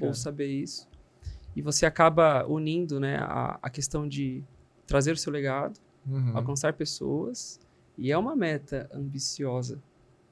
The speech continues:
Speaker 1: Sim.
Speaker 2: que é zero zona de conforto, é exposição.
Speaker 1: É.
Speaker 2: Mas você tem culhão pra isso. Você confia em você.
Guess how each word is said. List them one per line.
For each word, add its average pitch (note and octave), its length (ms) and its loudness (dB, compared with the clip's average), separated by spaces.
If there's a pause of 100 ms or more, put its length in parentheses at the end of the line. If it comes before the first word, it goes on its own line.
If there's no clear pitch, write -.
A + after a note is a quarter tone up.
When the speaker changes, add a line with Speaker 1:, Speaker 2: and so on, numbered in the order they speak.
(120)
Speaker 1:
Sim. A#2 480 -4
Speaker 2:
que C3+ 80 2
é C#3 100 4
zero C#3 720 4
zona C3+ 240 -2
de B2+ 100 -8
conforto, - 720 -10 (220)
é A2+ 100 0
exposição. C3 960 -2 (360)
Speaker 1:
É. G2+ 240 -8 (140)
Speaker 2:
Mas C#3+ 180 0
você E3+ 140 0
tem F3 500 -2
culhão G3+ 340 6
pra F#3 180 0
isso. - 320 -8 (180)
Você - 120 -2
confia F3+ 720 2 (220)
em D3 120 0
você. C#3 520 -4